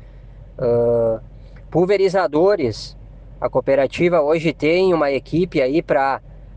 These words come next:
de parceiros pra fazer a calibração, aferição, limpeza de pulverizador. Busque de maneira antecipada, planejada esse recurso, né? A gente sabe quanto que passa de produtos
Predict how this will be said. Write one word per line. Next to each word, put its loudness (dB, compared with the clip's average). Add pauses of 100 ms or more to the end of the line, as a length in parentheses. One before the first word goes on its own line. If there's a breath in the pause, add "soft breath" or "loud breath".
(140)
de 0
parceiros 0
pra 0
fazer 0
a 2
calibração, 0
aferição, 0 (320 loud breath)
limpeza 2
de -4
pulverizador. -2 (600 loud breath)
Busque 0
de 2
maneira 2
antecipada, -2
planejada 0
esse -2
recurso, 2 (540 loud breath)
né? 2 (320 loud breath)
A 2
gente 0
sabe 0
quanto 0
que -4
passa -2 (120)
de -4
produtos 0